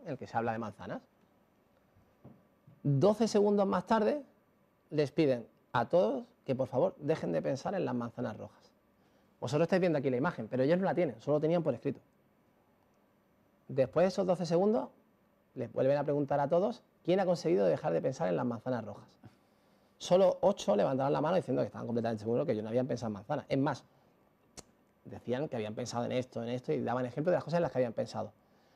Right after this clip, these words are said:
Gracias a un escáner cerebral que se realizaba en el anuncio, se demuestra que ninguno conseguía dejar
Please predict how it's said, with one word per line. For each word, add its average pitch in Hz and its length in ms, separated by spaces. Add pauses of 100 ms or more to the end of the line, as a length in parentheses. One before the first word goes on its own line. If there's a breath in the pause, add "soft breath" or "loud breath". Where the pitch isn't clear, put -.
Gracias 143 300
a 165 60
un 170 80
escáner 165 340
cerebral 160 480 (100)
que 113 120
se 107 240
realizaba 117 400
en 135 60
el 135 40
anuncio, 175 360 (400 soft breath)
se - 120
demuestra 170 360 (200)
que 147 240
ninguno 151 520 (200)
conseguía 139 420
dejar 139 360